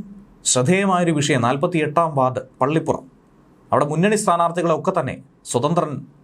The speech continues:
വെട്ടിവീഴ്ത്തിയ ഒരു കാഴ്ച ഉണ്ടായിരുന്നു. എം എം അഷ്കർ എന്ന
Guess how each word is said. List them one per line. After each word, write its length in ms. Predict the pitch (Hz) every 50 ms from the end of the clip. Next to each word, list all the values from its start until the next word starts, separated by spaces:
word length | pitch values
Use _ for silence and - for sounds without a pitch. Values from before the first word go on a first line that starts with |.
| _ _ - - 104
വെട്ടിവീഴ്ത്തിയ 680 | 127 131 131 131 160 190 160 156 151 139 147 131 127 - - -
ഒരു 100 | 127 117 113
കാഴ്ച 260 | 101 101 101 - - - - - - 101
ഉണ്ടായിരുന്നു. 400 | 92 85 82 82 76 - - - - - - - - - - _ _ - 101
എം 80 | 117 131 143
എം 60 | 160 156 139 - - - 135
അഷ്കർ 300 | - - - - 190 185
എന്ന 120 | 165 165